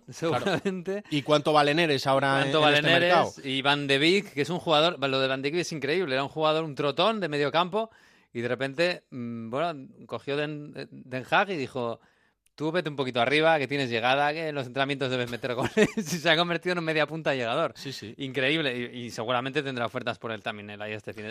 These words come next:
Speaker 2: este, este, este próximo
Speaker 1: Bueno,
Speaker 2: verano.
Speaker 1: está sonando para el Real Madrid, no te quiero decir más.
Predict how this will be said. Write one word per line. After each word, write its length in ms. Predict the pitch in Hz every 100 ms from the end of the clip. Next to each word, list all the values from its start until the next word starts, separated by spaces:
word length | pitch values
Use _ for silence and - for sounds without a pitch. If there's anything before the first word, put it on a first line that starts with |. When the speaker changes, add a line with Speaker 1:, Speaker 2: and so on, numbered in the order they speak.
| 123
Speaker 2:
este, 340 | 110 117 113
este, 520 | 110 120 110 107 110
este 180 | 113 113
próximo 260 | 107 123 160
Speaker 1:
Bueno, 80 |
Speaker 2:
verano. 180 | 127 135
Speaker 1:
está 60 | 127
sonando 280 | 139 143 139
para 180 | 139 139
el 40 |
Real 220 | 135 143
Madrid, 360 | 143 139 156 196
no 140 | 143 127
te 100 | 127
quiero 160 | 123 127
decir 240 | 127 131
más. 280 | 131 165 -